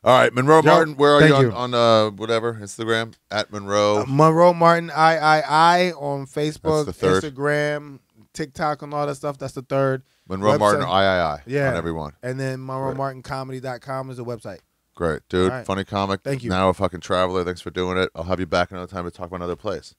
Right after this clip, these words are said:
Speaker 2: Absolutely.
Speaker 1: Damn, what an episode. That's it, everybody. I hope you liked it. God damn. Man, I wanna be out there in the Sahara so fucking bad.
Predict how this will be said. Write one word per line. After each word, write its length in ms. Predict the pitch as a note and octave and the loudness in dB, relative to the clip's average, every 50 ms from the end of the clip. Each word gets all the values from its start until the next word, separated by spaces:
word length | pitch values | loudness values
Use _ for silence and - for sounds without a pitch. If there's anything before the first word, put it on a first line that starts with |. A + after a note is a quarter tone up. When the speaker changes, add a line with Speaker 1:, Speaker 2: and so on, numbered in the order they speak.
| _ _ | _ _
Speaker 2:
Absolutely. 680 | F2+ G2 G2+ - B2+ B2 C3 C#3+ D3+ D3 C3 A2 F#2+ F#2+ _ _ _ _ _ _ _ _ _ _ _ _ _ | -18 -18 -16 -16 -14 -10 -6 -4 -4 -4 -4 -6 -10 -14 _ _ _ _ _ _ _ _ _ _ _ _ _
Speaker 1:
Damn, 500 | - C#4+ C#4+ C#4 B3+ A3+ F#3 D#3+ D3+ C3+ | 0 2 2 4 4 2 2 0 -2 -2
what 160 | D#3+ A3+ C#4+ C#4+ | 0 2 2 2
an 120 | B3+ A3+ | 2 2
episode. 600 | G#3 F#3 - D3 B2 - C#3 A#2 G2+ F#2 E2 - - | 0 0 -2 -6 -10 -10 -10 -8 -8 -10 -12 -12 -4
That's 260 | - G3 A#3 A3 - | -2 -2 -2 0 -2
it, 140 | F#3+ F#3+ E3+ | -2 -2 -2
everybody. 400 | D3 B2 A#2 A2+ G#2 A#2+ A#2+ A#2+ A#2+ | -2 -4 -6 -6 -6 -6 -4 -4 -2
I 60 | B2 | -2
hope 160 | C#3+ F#3+ F#3 E3 | -2 -2 -2 -2
you 60 | D#3 | -2
liked 300 | D3 D3 D3 C#3 - - | -2 -2 -2 -2 -4 -8
it. 140 | F2+ D#2 - - | -14 -16 -16 -14
God 260 | - D#3+ C#3+ A#2 - _ | -12 -12 -12 -12 -10 _
damn. 320 | - A3 A3 F#3+ D3+ G#2 - _ _ _ _ _ | -4 -2 -2 -2 -4 -6 -10 _ _ _ _ _
Man, 180 | D#3 G#3+ G#3 G3 | -8 -4 -2 0
I 80 | G3 G3 | 0 0
wanna 200 | G3 G#3 G3+ D#3 | 0 -2 -4 -4
be 140 | F3 F3+ | -4 -4
out 160 | F3+ F3 F3 - | -4 -4 -6 -6
there 120 | F3+ E3 | -8 -8
in 80 | E3 D#3 | -8 -10
the 60 | D3 | -10
Sahara 400 | - - C#3+ C#3+ E3 E3 D#3 D3 | -12 -12 -12 -10 -8 -8 -8 -8
so 200 | - - - E3+ | -8 -10 -10 -12
fucking 360 | D3+ - E3+ E3 - - D3 | -12 -12 -16 -16 -16 -16 -16
bad. 420 | B2+ D3 C#3+ C3+ C3 A2+ F2+ D#2+ | -14 -12 -12 -12 -12 -14 -16 -20